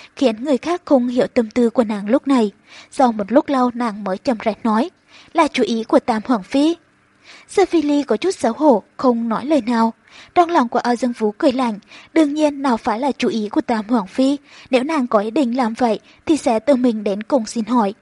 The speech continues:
Nhưng gia thế nhà Tam Hoàng Phi vô cùng hiển hách, cũng không thiếu tiền,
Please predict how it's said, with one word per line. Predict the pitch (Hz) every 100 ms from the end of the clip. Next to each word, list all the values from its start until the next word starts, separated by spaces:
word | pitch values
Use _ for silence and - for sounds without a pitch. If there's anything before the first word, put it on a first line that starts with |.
| - - -
Nhưng | 262 254 233
gia | - 240
thế | - 226 240 254
nhà | 269 220
Tam | 202 233 226
Hoàng | 233 214
Phi | - 262 247
vô | - 226
cùng | - 214 -
hiển | 190 185
hách, | 254 339 _ - -
cũng | - 392
không | 392 381
thiếu | 262 240
tiền, | 339 285